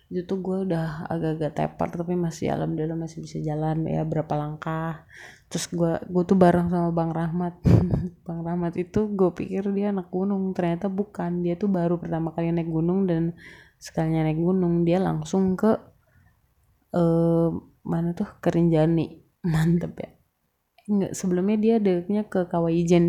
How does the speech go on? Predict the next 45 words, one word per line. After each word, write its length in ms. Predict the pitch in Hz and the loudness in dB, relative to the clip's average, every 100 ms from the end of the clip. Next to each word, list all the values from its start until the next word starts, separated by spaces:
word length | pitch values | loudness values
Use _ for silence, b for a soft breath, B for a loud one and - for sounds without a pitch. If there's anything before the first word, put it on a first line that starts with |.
| 165 | 4
sih. 240 | 156 156 | 0 0
Kawaijen 480 | 160 156 156 165 175 | 0 0 0 0 2
kan 80 | 185 | 2
juga 240 | 170 160 | 4 4
lumayan 320 | 156 151 160 | 4 2 0
tuh 160 | 165 165 | 0 -2
trekkingnya. 720 | - 156 - 156 156 160 156 B B B B B - | -4 -4 -6 -4 -2 -2 -6 B B B B B -8
Nah, 480 | 156 143 151 160 160 | -6 -4 -4 -6 -10
eh, 280 | - 165 160 156 | -8 -4 -4 -4
keduanya 480 | 170 170 160 165 160 | -2 2 2 2 0
itu 160 | 151 180 | 0 2
dia 320 | 190 196 196 | 6 8 8
langsung 400 | 180 175 180 175 | 6 2 2 2
ke 80 | 170 | 0
Rinjani. 720 | 165 165 151 160 156 160 - | -2 -2 -2 -2 -4 -6 -10
Jadi 180 | - 165 | -8 -4
dia 100 | 185 185 | -2 0
tuh 80 | 214 | 2
di 160 | 208 | 2
belakang 400 | 175 160 156 156 170 | 2 -2 -2 0 2
gue. 240 | 180 175 170 | 4 4 2
Gue 160 | 147 | 0
pikir 400 | 143 - 185 190 | -2 -6 -4 -2
dia 160 | 185 175 | -2 -2
tuh, 240 | 214 226 B B B B B - 170 | -2 -4 B B B B B -10 -4
eh, 200 | 165 165 | 0 0
ngawal 480 | 170 160 160 160 160 | 2 4 4 2 0
gue 140 | 175 160 | -2 -2
gitu. 160 | - 156 156 | -8 -10 -4
Gue 80 | |
bilang, 240 | 151 175 185 | 0 0 0
"Nggak 80 | 175 | 2
apa-apa, 220 | 190 202 | 4 4
Bang, 160 | 220 214 | 4 2
kalau 160 | 185 175 | 4 4
mau 160 | 175 170 | 4 4
duluan, 320 | 160 185 202 | 4 4 6
duluan 320 | 180 156 156 | 6 4 2
aja." 240 | 165 175 | 0 -2
Kata 240 | - 165 160 160 | -2 -2 0 2
dia, 160 | 170 | 0
"Nggak, 340 | 170 170 170 180 | 0 2 2 2
Bay. 400 | 180 175 175 170 B B B B - | 2 2 0 -2 B B B B -16
Nggak, 320 | - 170 170 | -6 0 4
Bo-, 320 | 180 180 170 | 6 6 4